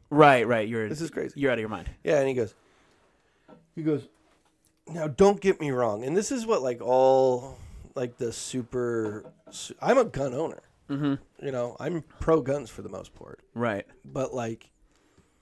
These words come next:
Speaker 2: he goes on this huge thing, and it's the same thing you'll hear, like, super gun nuts. "You wanna take my gun away from me, you're gonna have to kill me." It's like, okay.
Speaker 1: Right.
Speaker 2: Fuck off, man.
Speaker 1: Yeah.
Speaker 2: Here's the thing,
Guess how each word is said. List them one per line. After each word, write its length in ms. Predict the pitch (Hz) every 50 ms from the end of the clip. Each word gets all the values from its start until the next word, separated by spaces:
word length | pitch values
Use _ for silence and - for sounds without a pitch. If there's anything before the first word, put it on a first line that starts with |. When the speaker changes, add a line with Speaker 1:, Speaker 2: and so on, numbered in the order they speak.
| _ _ _ _ _
Speaker 2:
he 220 | - - - 160
goes 300 | 151 175 185 180 175 151 165
on 160 | 160 156 151
this 180 | 147 131 -
huge 480 | - - - 147 143 143 143 131 - -
thing, 320 | - - 143 151 143 127
and 120 | 113 110 113
it's 200 | 120 117 - -
the 160 | - - 131
same 340 | 120 - - 143 156 180 180 170
thing 200 | - 151 147 139
you'll 120 | 123 113
hear, 240 | 107 - 131 120 113
like, 200 | 92 71 76 -
super 360 | - - - 120 104 110 104
gun 280 | 101 101 98 98 101 95
nuts. 380 | 92 78 - - - - - _ _ _ _ _ _ _ _ _ _ _ _ _ _ _ _
"You 80 | - 143
wanna 120 | 147 143 -
take 200 | 156 151 - -
my 100 | 139 135
gun 200 | 120 131 127 127
away 200 | 123 120 120 117
from 160 | 113 - 117
me, 220 | 113 113 107 104 - _ _ _
you're 120 | - 123 110
gonna 200 | 123 127 117 110
have 180 | 113 107 -
to 60 | -
kill 240 | - - - 92 87
me." 180 | 85 85 - - -
It's 200 | 160 151 - - 147
like, 180 | 135 127 117 - - - - _ _ _ _ _ _ _ _ _ _ _ _ _ _ _ -
okay. 280 | 175 190 202 196 185 - - _ _ _ _ -
Speaker 1:
Right. 240 | - 127 120 110 - - - - - _ _ _ _
Speaker 2:
Fuck 240 | - 233 254 254 247
off, 260 | 220 196 165 - -
man. 280 | 131 127 127 131 135 135 - _ -
Speaker 1:
Yeah. 260 | - 139 127 107 101 - -
Speaker 2:
Here's 300 | - - 254 262 226 202
the 140 | 208 226 -
thing, 360 | - 170 139 117 110 104